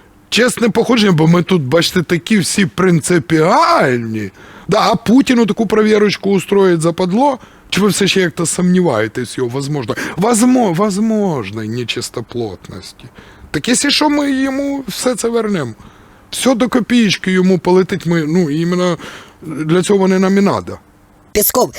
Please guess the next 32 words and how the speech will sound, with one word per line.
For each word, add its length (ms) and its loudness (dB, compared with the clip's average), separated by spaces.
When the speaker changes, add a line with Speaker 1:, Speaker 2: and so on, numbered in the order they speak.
Speaker 2:
замороженных 600 0
активов 320 -2
Р 80 0
Ф 120 -2
хватит, 460 -2
чтобы 340 0
тратить 400 -2
украинцев 500 -2
как 200 -4
пули. 340 0
Замороженных 580 0
в 40 -6
Европе 300 0
российских 420 0
активов 360 -4
хватит, 360 -4
чтобы 220 0
ещё 200 0
несколько 440 -2
лет 420 -2
тратить 340 -2
украинцев 420 -2
как 180 -4
пули. 220 2
Об 180 -2
этом 200 -2
заявил 260 0
пресс-секретарь 520 -2
президента 380 -4
России 240 -2
Дмитрий 380 -6
Песков. 360 -2